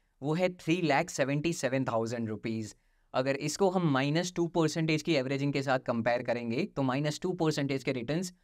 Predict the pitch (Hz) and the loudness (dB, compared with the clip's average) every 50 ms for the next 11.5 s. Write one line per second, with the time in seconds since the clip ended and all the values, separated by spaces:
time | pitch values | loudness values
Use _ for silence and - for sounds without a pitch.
0 | _ _ _ _ _ - - 139 156 156 156 160 147 139 131 131 139 131 131 120 | _ _ _ _ _ -2 2 2 2 4 4 4 4 4 4 4 2 2 2 0
1 | 120 127 120 120 127 120 120 123 165 208 202 - 160 151 147 147 - 139 139 135 | 0 -2 -2 0 0 2 2 2 0 -2 -2 -4 -2 -2 -2 -2 -2 -2 -2 0
2 | 139 135 123 120 123 120 117 120 120 120 113 107 101 107 101 104 104 - 101 101 | 0 0 0 0 -2 -4 -4 -4 -4 -2 -2 0 0 0 0 0 -2 -4 -6 -6
3 | - 98 98 101 95 - 98 - - - - 135 131 170 196 214 202 196 202 196 | -6 -6 -6 -8 -8 -8 -6 -6 -6 -6 -4 0 2 2 2 4 2 2 0 0
4 | 185 - 170 156 170 160 165 170 190 170 139 135 147 175 185 180 - 170 185 180 | 0 0 0 0 0 0 0 0 0 0 0 0 0 -2 -2 -2 -2 -4 -2 0
5 | 180 170 156 165 156 151 147 143 - - 147 135 123 139 123 123 113 113 - 127 | 0 0 2 0 0 0 0 -2 -2 -2 -4 -2 -2 -2 -2 -2 -4 -4 -4 -6
6 | 127 120 - 123 120 127 151 214 220 - - 175 143 113 117 120 147 185 190 - | -6 -6 -6 -4 0 0 0 0 -2 -4 -4 -4 -4 -2 -4 0 2 2 2 2
7 | 202 180 151 127 120 117 120 - 190 185 180 190 185 165 156 160 165 165 151 151 | 2 0 0 -2 -4 -6 -4 -2 -2 0 2 2 2 4 4 4 2 2 2 2
8 | 170 170 147 127 113 117 131 - - 208 190 185 175 160 147 139 151 151 147 185 | 0 0 2 0 0 -2 -2 -2 -2 0 0 2 2 2 0 0 0 -2 -2 -2
9 | - 131 110 110 120 135 135 131 - 127 127 170 185 180 _ _ _ _ _ _ | -4 -4 -4 -4 -2 -2 -2 -2 -2 -4 -4 -4 -4 -8 _ _ _ _ _ _
10 | _ - 131 151 190 185 - - 170 170 170 190 190 185 190 165 156 156 165 170 | _ -6 -2 -2 -2 -2 -2 -2 -2 0 0 0 0 2 4 4 4 4 2 2
11 | 165 156 151 - 160 160 - - 156 151 | 0 0 0 0 -2 -2 0 0 -2 -2